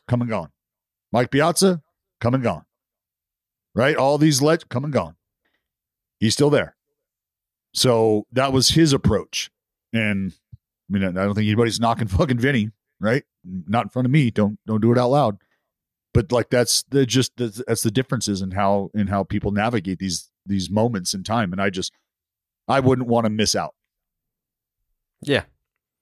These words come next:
Speaker 2: That's fair.
Speaker 1: 'Cause, like, Jay Hay, one of the coolest, like, a Guardian story, and this happened in spring, <laughs> this happened in spring training actually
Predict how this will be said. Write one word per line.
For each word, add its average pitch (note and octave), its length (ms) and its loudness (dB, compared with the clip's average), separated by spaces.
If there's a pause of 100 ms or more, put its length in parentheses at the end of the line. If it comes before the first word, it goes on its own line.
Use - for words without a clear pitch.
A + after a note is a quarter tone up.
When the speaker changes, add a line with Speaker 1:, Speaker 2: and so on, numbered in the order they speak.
(540)
Speaker 2:
That's C3 200 -2
fair. - 120 -2
Speaker 1:
'Cause, C3 80 2
like, D3+ 100 2
Jay D#3+ 200 2
Hay, F3+ 120 4
one D#3+ 180 2
of D#3+ 40 2
the D#3+ 60 2
coolest, D#3 340 2
like, C#3 240 0
a B2+ 80 0
Guardian D3+ 420 2
story, E3+ 400 2 (360)
and B2 100 0
this C#3 140 2
happened D3+ 320 2
in C3 80 -2
spring, C#3 300 -4
<laughs> - 40 -2
this E3+ 180 0
happened D#3 240 2
in C3+ 60 -4
spring C3+ 200 -6
training C3 320 0
actually B2 460 2